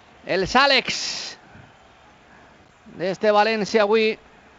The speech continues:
plagat de jovens, de canterans, de jugadors de l'acadèmia que ja diem estan oferint una molt bona imatge, una molt bona actuació, sí senyor,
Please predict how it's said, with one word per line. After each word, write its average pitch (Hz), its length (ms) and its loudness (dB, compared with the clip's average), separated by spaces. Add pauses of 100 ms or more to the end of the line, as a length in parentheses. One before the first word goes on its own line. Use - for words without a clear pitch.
(260)
plagat 175 400 -2
de 202 80 0
jovens, 214 400 2
de 214 80 -2
canterans, 214 640 0
de 214 140 2
jugadors 220 340 2
de 220 80 2
l'acadèmia 233 560 0
que 208 160 0
ja 247 160 2
diem 226 320 0
estan 233 460 0 (280)
oferint 214 560 0
una 233 220 2
molt 247 320 2
bona 233 220 2
imatge, 214 360 0
una 233 140 2
molt 220 140 4
bona 233 180 2
actuació, 208 380 0
sí 226 140 -2
senyor, 240 440 2